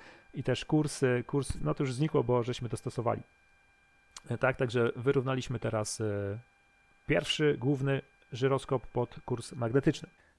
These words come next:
Ale to nie wszystko, bo teraz musimy wyrównać te urządzenia B G M K dwa, lewy i prawy. Tak więc teraz, e, przełączymy się z powrotem na tryb żyroskopowy G P K,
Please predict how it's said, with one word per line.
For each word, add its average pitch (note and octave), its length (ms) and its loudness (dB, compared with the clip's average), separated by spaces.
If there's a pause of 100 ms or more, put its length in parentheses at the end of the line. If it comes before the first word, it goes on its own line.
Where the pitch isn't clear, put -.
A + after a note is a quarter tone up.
(340)
Ale B2 160 2
to D3+ 100 4
nie D#3+ 100 2
wszystko, - 340 0 (460)
bo B2 100 0
teraz B2+ 300 4
musimy C#3 360 0
wyrównać B2+ 500 0
te - 160 2
urządzenia C3 640 0
B B2+ 180 -2
G C3 160 2
M B2 140 0
K B2 120 0
dwa, A2 360 2 (220)
lewy B2+ 340 0
i - 100 -6
prawy. G#2+ 280 0 (400)
Tak B2 140 -6
więc B2 160 -2
teraz, C3+ 420 6
e, A#2 100 2
przełączymy C3+ 480 2
się C#3 140 0
z - 60 -6
powrotem C3+ 400 0
na B2 140 0
tryb B2+ 280 2
żyroskopowy B2+ 920 0 (100)
G C3 260 2
P B2+ 200 2
K, A2 360 2